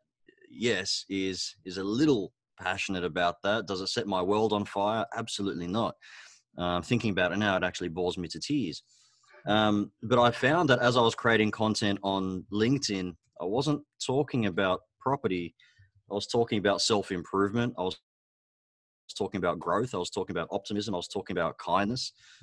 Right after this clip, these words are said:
Um, I was talking about my journey. I was talking about confidence. Um, it had nothing to do with property. And I found that people were starting to follow me and gravitated towards me because I added value i-, in those areas,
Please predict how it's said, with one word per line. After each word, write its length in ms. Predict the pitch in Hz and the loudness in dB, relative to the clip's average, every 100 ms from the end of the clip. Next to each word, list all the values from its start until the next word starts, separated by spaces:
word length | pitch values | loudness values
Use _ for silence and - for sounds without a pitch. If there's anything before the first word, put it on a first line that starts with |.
| - | -8
Um, 260 | 90 87 85 | -6 -4 -4
I 40 | |
was 120 | 95 | -6
talking 300 | - 104 - | -4 -6 -4
about 240 | 87 87 82 | 0 0 0
my 240 | 82 107 | -2 0
journey. 280 | 90 110 117 | 0 0 0
I 40 | |
was 100 | 87 | -2
talking 260 | - 95 85 | -4 -8 -4
about 160 | 80 - | -6 -4
confidence. 580 | - 113 120 127 - - | -4 -4 -2 -4 -6 -8
Um, 180 | 92 82 | -8 -6
it 60 | |
had 140 | 98 101 | -4 -4
nothing 380 | 101 120 127 113 | -2 -4 -6 -8
to 80 | 92 | -8
do 140 | 90 | -6
with 160 | 92 - | -6 -6
property. 320 | 110 117 98 | -8 -8 -6
And 80 | 90 | -6
I 60 | 92 | -8
found 360 | - 120 131 | -6 -4 -2
that 200 | 101 98 - | -2 -2 -2
people 420 | 131 131 107 - _ - - _ _ _ - | -4 0 0 0 _ -20 -20 _ _ _ -4
were 280 | 104 104 101 | 6 10 10
starting 420 | - 110 104 98 | 8 4 6 4
to 100 | - | 0
follow 340 | - 127 156 120 | -2 2 6 6
me 200 | 95 92 | 4 0
and 100 | 90 | 0
gravitated 540 | 110 110 113 101 98 | 0 0 4 4 4
towards 420 | - 101 117 107 | 0 2 2 2
me 280 | 101 95 87 _ _ _ _ _ - 92 | 0 -2 -4 _ _ _ _ _ -14 -10
because 280 | 107 110 | -4 0
I 140 | 101 98 | 4 4
added 320 | 113 110 82 | 4 4 2
value 420 | 98 110 113 95 | 2 4 2 2
i-, 100 | 95 | 0
in 180 | 101 123 | 0 2
those 300 | 107 95 90 - | 4 2 2 0
areas, 540 | 147 131 71 - - | 2 2 0 -6 -14